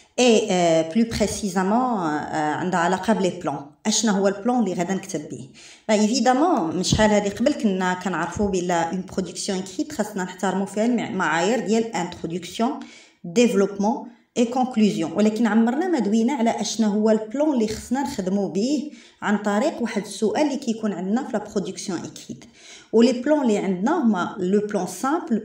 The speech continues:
لو بلان دياليكتيك، لو بلان كونسيستيف و لو بلان اناليتيك. غادا نشوفوا كل واحد فيهم على حده غندرسوه.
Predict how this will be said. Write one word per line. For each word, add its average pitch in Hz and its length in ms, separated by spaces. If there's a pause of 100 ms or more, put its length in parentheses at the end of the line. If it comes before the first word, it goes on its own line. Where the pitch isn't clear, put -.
لو 190 100
بلان 180 360
دياليكتيك، 165 800 (320)
لو 233 140
بلان 240 260
كونسيستيف - 1040 (460)
و 254 80
لو 262 100
بلان 330 360
اناليتيك. 185 720
غادا 214 200
نشوفوا 269 380
كل 294 260
واحد 240 360
فيهم 294 300
على 190 180
حده 190 320
غندرسوه. 151 680